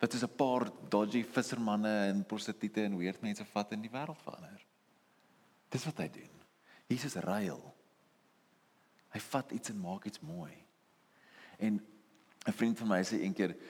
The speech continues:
in die, eh, van die vertaling sê die twee mans wat langs Jesus gekruisig was aan weerskante is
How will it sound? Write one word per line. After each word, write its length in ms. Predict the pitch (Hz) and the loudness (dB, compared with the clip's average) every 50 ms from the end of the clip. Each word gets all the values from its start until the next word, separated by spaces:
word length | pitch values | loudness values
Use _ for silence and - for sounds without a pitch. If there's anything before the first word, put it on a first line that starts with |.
| - - - - _ _ - | -18 -20 -20 -20 _ _ 0
in 80 | - 110 | 4 6
die, 280 | 104 98 98 80 76 | 6 6 6 4 2
eh, 280 | - - - - - - - - | 0 -2 -4 -4 -6 -6 -4 2
van 120 | - 120 | 2 4
die 100 | 113 107 | 4 4
vertaling 420 | 104 104 - 104 98 98 101 101 | 0 2 6 8 8 8 8 6
sê 120 | 98 - 101 | 4 2 2
die 140 | 95 90 - | 2 2 0
twee 200 | - 113 113 107 | 4 4 6 6
mans 520 | 101 92 87 80 85 87 85 87 90 95 | 6 4 2 2 2 2 4 4 2 2
wat 140 | - 98 - | 0 0 2
langs 300 | 90 80 80 92 101 - | 4 4 4 4 2 0
Jesus 260 | 92 85 80 92 92 | 0 -2 -2 -2 -4
gekruisig 520 | - - 90 - - 87 87 90 - 95 - - | -6 -6 -6 -2 0 0 0 0 -2 -4 -2 0
was 180 | - 78 - | 0 0 0
aan 120 | 78 87 80 | -2 -6 -4
weerskante 520 | 80 80 82 92 - - 92 82 80 82 | -2 0 0 0 0 -2 -4 -4 -2 -4
is 100 | 78 - | -6 -6